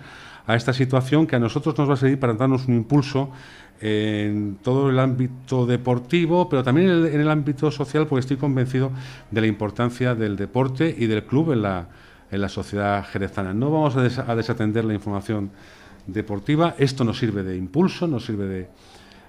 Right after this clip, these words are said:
de, de acicate y, sobre todo, esperemos que, que las iniciativas que tengamos a partir de ahora juntos, Ignacio, pues sean del agrado de todos y que los, y que tanto los oyentes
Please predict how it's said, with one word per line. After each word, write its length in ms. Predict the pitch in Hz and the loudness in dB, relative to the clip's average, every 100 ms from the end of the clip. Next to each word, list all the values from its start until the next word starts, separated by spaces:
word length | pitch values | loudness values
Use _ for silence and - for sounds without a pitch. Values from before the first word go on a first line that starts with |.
| - 95 | -18 -10
de, 520 | 92 98 92 90 87 87 | -4 -2 -2 -4 -6 -4
de 100 | 107 | -2
acicate 560 | 104 107 143 143 170 185 - - - | -2 2 4 4 2 -2 -10 -20 -8
y, 180 | 113 113 | -2 -2
sobre 220 | 110 110 | 0 0
todo, 200 | 110 135 | 2 2
esperemos 440 | 151 - 127 139 135 | 2 0 0 0 0
que, 340 | 127 113 95 - - - - - - - | -2 -2 -4 -10 -20 -20 -20 -20 -20 -6
que 180 | 117 110 | -2 0
las 200 | 110 123 | 0 0
iniciativas 440 | 113 113 147 156 | 0 2 2 2
que 80 | 151 | 2
tengamos 320 | 143 147 135 | 4 4 2
a 80 | 131 | 0
partir 240 | 127 131 | 0 2
de 60 | 127 | 4
ahora 160 | 123 110 | 2 0
juntos, 380 | 135 131 135 | -2 -2 -2
Ignacio, 440 | 117 110 127 131 127 | 0 0 -2 -2 -4
pues 220 | 104 90 | -6 -10
sean 340 | - 113 110 | -4 0 0
del 100 | 104 | 0
agrado 300 | 101 104 104 | -2 0 0
de 80 | 98 | -2
todos 400 | 95 131 156 - - - - - - - - - - | 0 0 0 -4 -14 -20 -20 -20 -20 -20 -20 -20 -8
y 80 | 110 | -6
que 140 | 120 | 0
los, 200 | 110 98 | -2 -2
y 180 | 104 107 | -4 -4
que 180 | 113 107 | -2 -2
tanto 280 | 120 113 117 | 0 0 0
los 160 | 110 117 | 0 2
oyentes 840 | 139 147 127 92 - - - | 4 4 2 -6 -10 -16 -20